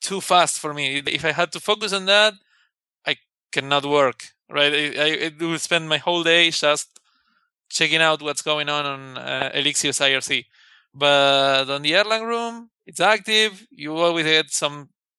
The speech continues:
good stuff to share and to talk about. And people are always there. So if I had, the other day was funny because I, I had, I uploaded something to, to X P M,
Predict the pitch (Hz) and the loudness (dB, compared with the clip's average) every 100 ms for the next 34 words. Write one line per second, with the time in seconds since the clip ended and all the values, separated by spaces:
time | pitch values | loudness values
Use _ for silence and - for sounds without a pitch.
0 | _ _ - 165 - 175 170 - 151 - | _ _ -8 -4 0 2 2 0 -10 -4
1 | 160 170 165 151 139 131 170 175 185 190 | 0 2 2 0 -6 -2 0 2 2 2
2 | 196 - _ _ _ _ _ _ - 156 | 0 -4 _ _ _ _ _ _ -4 2
3 | 151 151 147 143 139 180 170 151 147 208 | 4 4 4 2 -2 -4 0 4 6 4
4 | 202 160 139 143 151 175 - 151 147 147 | 4 0 0 2 2 2 -2 -2 -2 -2
5 | 139 135 135 - _ _ _ _ - 147 | -4 -8 -14 -18 _ _ _ _ -4 0
6 | 143 160 165 160 151 - 165 156 175 185 | 2 4 6 4 2 -10 -8 0 4 4
7 | 180 180 175 - 175 175 156 147 147 147 | 4 2 2 2 2 2 2 2 2 2
8 | 143 147 156 151 180 _ - 156 156 170 | 2 0 2 -2 -4 _ -4 -2 2 0
9 | 165 143 165 165 165 147 151 143 143 139 | 0 0 0 -2 -4 -6 -6 -4 -4 -4
10 | 139 139 160 _ _ - 151 147 156 156 | -6 -10 -14 _ _ -6 -2 2 2 2
11 | - - 160 185 214 | -2 0 2 2 -2